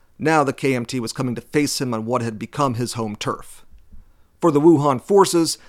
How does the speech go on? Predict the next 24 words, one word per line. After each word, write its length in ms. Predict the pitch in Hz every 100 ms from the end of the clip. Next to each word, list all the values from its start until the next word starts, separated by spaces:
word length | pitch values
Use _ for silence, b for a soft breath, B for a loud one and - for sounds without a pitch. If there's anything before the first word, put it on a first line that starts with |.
| b b
this 180 | 156 170
was 140 | 156
going 200 | 151 143
to 60 | 123
be 180 | 143
the 100 | 131
site 440 | 123 - 139 127 -
of 240 | 127 101
their 200 | 123 117
Pyrrhic 500 | - - 143 110 - -
victory. 460 | - - 95 - _ - - -
They 140 | 143
successfully 680 | 135 120 - 208 233 180 156
pushed 360 | - 180 - 135
northward, 520 | 139 131 - - - b b b
but 160 | 143
did 220 | 156 208
so 180 | - 196
in 60 | 165
the 80 | 143
face 320 | - 147 -
of 80 | 107
the 80 |
strongest 540 | - - 170 175 160